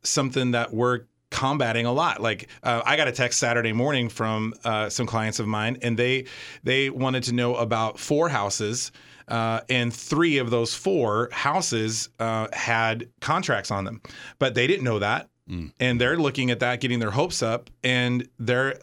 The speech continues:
Speaker 1: coming to me. And so, you know, I'm having to now go, uh, around that and say, "Hey, sorry, guys, you know, th-, what, what are you looking on?" "Well, we're looking on this app. We're looking on that app." "Okay, well, don't look on that app anymore. Look on,"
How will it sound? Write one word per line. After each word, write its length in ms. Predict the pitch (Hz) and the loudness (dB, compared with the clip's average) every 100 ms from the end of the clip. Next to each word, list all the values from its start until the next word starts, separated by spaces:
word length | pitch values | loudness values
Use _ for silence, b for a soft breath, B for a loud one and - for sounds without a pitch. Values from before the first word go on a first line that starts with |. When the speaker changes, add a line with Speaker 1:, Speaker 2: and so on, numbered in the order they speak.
| 123 | -4
Speaker 1:
coming 240 | 143 127 | -2 0
to 80 | 113 | 0
me. 260 | 120 180 165 | 0 0 0
And 160 | 123 | -2
so, 220 | - 135 B B B B - - | 0 0 B B B B -16 -4
you 160 | 143 | 0
know, 180 | 151 - - - | 2 0 -2 0
I'm 200 | 147 143 | 0 2
having 360 | 131 139 131 | 2 2 0
to 140 | 117 127 | 0 0
now 260 | 123 120 | 2 0
go, 360 | 113 123 123 117 - - - | 2 0 0 -4 -10 -12 -6
uh, 140 | 123 - | -4 -2
around 580 | 123 113 131 147 160 120 | 0 2 2 2 -2 -2
that 220 | 123 123 | -2 -2
and 140 | 117 110 | -2 -2
say, 240 | - 123 | 0 0
"Hey, 180 | 107 127 | 0 0
sorry, 380 | 113 143 131 131 | 0 0 2 2
guys, 540 | 127 127 127 113 - | 2 2 2 -2 -6
you 160 | - 123 | -4 -2
know, 140 | 117 | 0
th-, 240 | 110 110 113 | -2 -6 -8
what, 320 | 120 117 131 | -4 -2 -2
what 280 | 113 110 131 | -4 -2 0
are 20 | |
you 160 | 147 135 | 2 2
looking 400 | 127 143 147 127 | 2 2 2 0
on?" 260 | 117 113 113 | 2 2 2
"Well, 200 | 120 117 | 2 2
we're 160 | 117 | 2
looking 300 | 127 127 120 | 2 0 0
on 140 | 113 110 | 0 2
this 200 | 113 - | 0 0
app. 400 | 117 113 117 - | 0 0 -2 -4
We're 140 | 113 | -2
looking 260 | 117 110 113 | -2 -2 -2
on 120 | 110 | 0
that 180 | 110 113 | 0 2
app." 180 | 113 113 | 0 -2
"Okay, 220 | 104 110 | -4 -2
well, 100 | 110 | 0
don't 260 | 120 143 | 0 0
look 180 | 139 139 | 0 0
on 120 | 131 | 0
that 220 | 127 120 113 | 0 0 2
app 300 | 120 123 131 | 2 0 0
anymore. 360 | 117 117 113 | 0 0 0
Look 220 | 113 120 | 0 -2
on," 200 | 120 117 | 0 -2